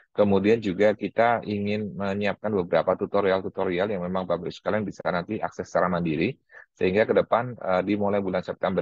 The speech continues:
ini bisa lebih banyak yang melakukan integrasi ke Satu Sehat secara mandiri, tidak perlu dilakukan semacam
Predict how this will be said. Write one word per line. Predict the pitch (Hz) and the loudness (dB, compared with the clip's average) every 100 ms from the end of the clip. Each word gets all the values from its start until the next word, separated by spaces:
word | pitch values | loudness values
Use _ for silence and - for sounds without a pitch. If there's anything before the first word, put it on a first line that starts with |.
| 71 | -2
ini | 98 131 120 | -4 -4 -6
bisa | 107 92 - 98 | -4 -4 0 0
lebih | 95 90 | 0 0
banyak | 90 113 - | -2 -2 -2
yang | 90 | -2
melakukan | 92 87 92 92 | -2 -2 -4 -4
integrasi | 90 90 82 - | -2 0 0 -2
ke | 107 92 | -6 -2
Satu | 85 82 | -2 -4
Sehat | - 92 139 _ _ _ | -2 0 0 _ _ _
secara | 98 107 101 | -2 2 2
mandiri, | 98 104 95 87 | 2 0 0 -2
tidak | 90 - - | -2 -2 -2
perlu | 92 107 | 0 0
dilakukan | 98 87 - 90 90 | 0 -2 -4 -6 -8
semacam | 85 80 90 | -8 -10 -8